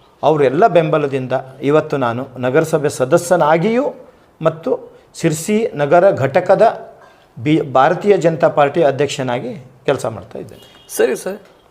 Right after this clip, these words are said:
Speaker 2: ಈಗ ನಗರ ಘಟಕ ಅಧ್ಯಕ್ಷರು ಕೂಡ ಆಗಿದ್ರಿ, ಅದರಿಂದ ಸಿರ್ಸಿಯ ಕೌನ್ಸಿಲರ್ ಆಗಿದ್ರಿ ನಗರಸಭೆಯ.
Speaker 1: ಹೌದು, ಹೌದು.
Speaker 2: ನಗರ ಘಟಕ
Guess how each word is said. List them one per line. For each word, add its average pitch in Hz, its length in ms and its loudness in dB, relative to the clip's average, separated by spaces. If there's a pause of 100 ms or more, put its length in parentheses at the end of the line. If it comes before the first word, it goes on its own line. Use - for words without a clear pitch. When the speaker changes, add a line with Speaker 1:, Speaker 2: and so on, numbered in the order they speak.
Speaker 2:
ಈಗ 160 120 -4 (1000)
ನಗರ 151 260 -2
ಘಟಕ 180 600 -2 (140)
ಅಧ್ಯಕ್ಷರು 147 400 -12
ಕೂಡ 107 120 -14
ಆಗಿದ್ರಿ, 110 400 -18 (840)
ಅದರಿಂದ 123 340 -10 (1120)
ಸಿರ್ಸಿಯ 175 440 -8 (2500)
ಕೌನ್ಸಿಲರ್ 175 460 -6
ಆಗಿದ್ರಿ 113 400 -10
ನಗರಸಭೆಯ. 139 420 -10
Speaker 1:
ಹೌದು, - 540 -16
ಹೌದು. - 260 -20 (640)
Speaker 2:
ನಗರ 254 300 2
ಘಟಕ 269 280 -2